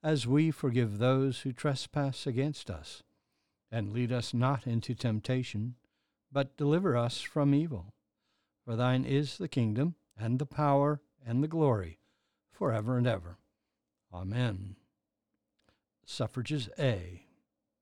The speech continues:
O Lord, show thy mercy upon us,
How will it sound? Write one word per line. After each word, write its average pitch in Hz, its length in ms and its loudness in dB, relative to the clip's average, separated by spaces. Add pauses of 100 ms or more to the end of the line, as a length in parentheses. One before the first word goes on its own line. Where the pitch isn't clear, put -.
(1700)
O 139 60 -2
Lord, 127 420 0
show 135 200 0
thy 117 180 0
mercy 117 420 0
upon 117 360 -2
us, - 360 -8